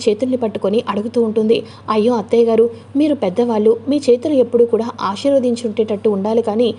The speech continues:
క్షమించమని అస్సలు అడగరాదు" అని చెప్పేసి కావ్య అంటూ ఉంటుంది. అయితే ఇక వెంటనే, "సర్లేండి, ఇప్పుడు ఎవరు ఏ తప్పు చేయలేదని మా వదిన గొప్పతనం మరోసారి రుజువైంది.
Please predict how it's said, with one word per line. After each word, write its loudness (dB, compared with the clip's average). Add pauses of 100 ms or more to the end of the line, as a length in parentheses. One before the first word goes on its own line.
(260)
క్షమించమని 0
అస్సలు -2
అడగరాదు" 0
అని -6
చెప్పేసి -4 (320)
కావ్య 0 (140)
అంటూ -2
ఉంటుంది. -2 (320)
అయితే 0
ఇక 0
వెంటనే, 0 (460)
"సర్లేండి, 0 (340)
ఇప్పుడు 0
ఎవరు 2
ఏ 4
తప్పు 0
చేయలేదని 0 (280)
మా 2
వదిన 2
గొప్పతనం -2
మరోసారి 0
రుజువైంది. 0